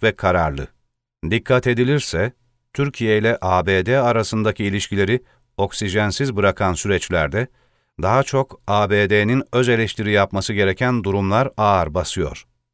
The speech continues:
Suriye iç savaşındaki farklı fazlar ve A B D'nin hızla değişen politikalarının Türkiye için yarattığı güvenlik tehditleri, sözde Ermeni soykırımını tanıma basiretsizliği,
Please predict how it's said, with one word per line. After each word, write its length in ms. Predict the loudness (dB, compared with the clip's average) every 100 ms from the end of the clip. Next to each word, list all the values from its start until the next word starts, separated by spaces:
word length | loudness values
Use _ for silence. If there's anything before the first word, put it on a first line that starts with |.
| _ _ _ -10
Suriye 580 | -2 0 2 4 2 2
iç 160 | -2
savaşındaki 680 | 0 0 2 0 0 0 -2
farklı 460 | -4 0 0 0 -4
fazlar 720 | 0 2 2 0 0 -2 -6
ve 300 | -4 0 -2 -4 _ -2
A 220 | 2 2
B 200 | 2 2
D'nin 380 | 0 0 -2 -4 _ _ _
hızla 460 | -2 0 2 0
değişen 460 | 2 2 2 0 0
politikalarının 840 | 0 0 0 0 0 2 0 -2 -4 _ _ _
Türkiye 440 | -4 -2 0 2
için 220 | 2 0 2
yarattığı 560 | 4 2 0 0 0
güvenlik 540 | 0 0 2 2 0 0
tehditleri, 680 | -2 -2 -4 -2 -2 -2 -4 _ _ _
sözde 540 | -4 0 0 2 0 2
Ermeni 380 | 0 2 0 -2
soykırımını 680 | 0 0 0 0 0 0
tanıma 440 | -2 0 0 2 2
basiretsizliği, 960 | 0 0 0 0 -2 -6 -4 -4 -4